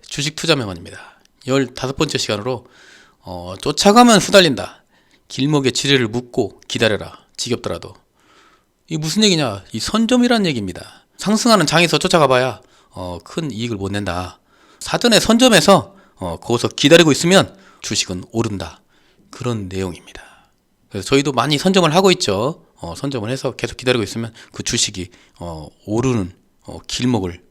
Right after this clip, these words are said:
어, 저희들이 지키고 있어서 오르게 됩니다. 자, 그럼 오늘 사월, 오늘 이십일 일이죠. 방송을, 어, 여기서 마치겠습니다.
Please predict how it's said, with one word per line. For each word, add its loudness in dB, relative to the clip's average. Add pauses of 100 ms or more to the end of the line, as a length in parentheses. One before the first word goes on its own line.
(160)
어, -18
저희들이 -14
지키고 -6
있어서 -6 (240)
오르게 -6
됩니다. -18
자, -6
그럼 -2
오늘 -2
사월, 0 (200)
오늘 -12
이십일 -12 (520)
일이죠. -10 (200)
방송을, -12 (240)
어, -20
여기서 -16
마치겠습니다. -18